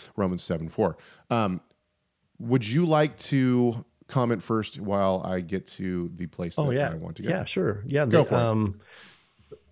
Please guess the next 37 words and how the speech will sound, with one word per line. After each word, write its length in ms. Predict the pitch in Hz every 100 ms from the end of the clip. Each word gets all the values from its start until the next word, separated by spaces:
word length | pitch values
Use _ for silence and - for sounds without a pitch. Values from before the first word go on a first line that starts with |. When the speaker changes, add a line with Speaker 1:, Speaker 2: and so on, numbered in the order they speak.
| _ -
Speaker 2:
it's 300 | 127 - - _ _ _ _ -
obviously 420 | 110 107 - 113
we're 140 | 101
jumping 320 | 92 104 101
into 180 | 101 92
the 80 | 92
middle 320 | 92 95 92
of 360 | 87 90 101 - _
an 180 | 101 - _ _ _ _ _
awesome 320 | 92 87 -
epistle 600 | 85 - 95 98 95 92 _ -
by 380 | 120 90 90 90
Paul. 540 | - 90 85 85 87 - - _ -
Uh, 180 | 98 92
but 220 | 117 110
the, 120 | 98 -
if 180 | 123
we're 160 | 110 104
gonna 200 | 117 98
go 380 | 104 101 98 98
by 160 | 95
chapter 420 | 92 - 104 98 95
numbers, 360 | 92 90 90
it, 160 | 92 -
it 220 | - - - 143
would 180 | 123 101
at 80 |
least 220 | 131 127 -
be 100 | 107
helpful 300 | 101 - 98
to 80 |
go 160 | 95 95
back 240 | 92 90
to 100 | -
seven 380 | 92 - 92 90
verse 280 | 85 87 -
one, 580 | 87 87 87 82 90